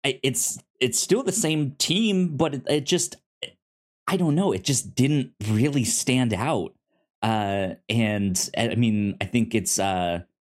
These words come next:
Colin Farrell who plays one of the detectives, uh, right? It's like they, they have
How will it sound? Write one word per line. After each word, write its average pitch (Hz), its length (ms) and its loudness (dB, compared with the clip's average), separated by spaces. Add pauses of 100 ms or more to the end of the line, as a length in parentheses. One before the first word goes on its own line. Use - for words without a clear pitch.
(360)
Colin 120 380 2
Farrell 113 840 -2
who 127 80 -2
plays 117 680 0
one 113 380 2
of 113 140 0
the 113 280 2
detectives, 117 540 -2
uh, 135 80 0
right? 123 400 -2
It's 127 160 2
like 180 140 0
they, 180 120 4
they 156 160 2
have 196 480 -2